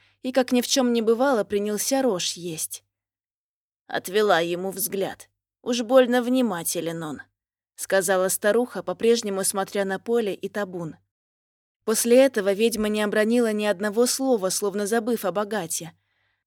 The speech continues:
А девушка сама и не смела заговорить. Круг луны уже давно перешёл по небу на другую сторону, а старуха даже с ноги на ногу не перешагнула, головой не покачала, не двинула.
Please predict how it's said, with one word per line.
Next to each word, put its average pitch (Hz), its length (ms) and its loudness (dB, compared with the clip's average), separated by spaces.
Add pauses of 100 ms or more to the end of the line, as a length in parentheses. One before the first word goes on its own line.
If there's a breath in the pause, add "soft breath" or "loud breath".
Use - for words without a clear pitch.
А 214 120 -2
девушка 220 460 0
сама 240 380 0
и 226 80 0
не 226 120 -2
смела 233 440 0
заговорить. 180 680 -6 (580)
Круг 240 280 2
луны 240 320 4
уже 214 240 0
давно 208 320 0
перешёл 208 500 -2
по 233 200 0
небу 202 280 -4
на 196 120 -4
другую 202 420 -4
сторону, 190 560 -2 (300 soft breath)
а 202 100 -4
старуха 240 480 0
даже 214 240 -2
с - 100 -2
ноги 220 260 -2
на 247 180 0
ногу 196 240 -2
не 196 160 -4
перешагнула, 202 840 -2 (300 soft breath)
головой 220 520 2
не 196 160 -4
покачала, 208 680 -2
не 196 160 -4
двинула. 190 640 -6